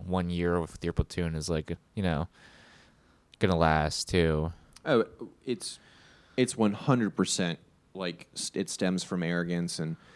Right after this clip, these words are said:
Speaker 2: you know, you just think that you've accomplished something when there are hundreds of thousands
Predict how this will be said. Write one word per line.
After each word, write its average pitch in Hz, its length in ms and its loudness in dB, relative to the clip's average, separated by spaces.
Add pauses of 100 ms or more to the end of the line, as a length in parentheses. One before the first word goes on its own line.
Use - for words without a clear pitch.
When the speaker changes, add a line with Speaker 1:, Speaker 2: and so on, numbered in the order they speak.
(220)
Speaker 2:
you 92 100 -2
know, 90 60 2
you 90 140 2
just 90 220 -4
think 92 180 -4
that 80 100 -6
you've 85 120 -2
accomplished 87 600 -6
something 85 380 -6
when 82 280 -6
there 85 180 -2
are 82 280 -4 (460)
hundreds 110 380 -2
of 95 100 0
thousands 85 600 -4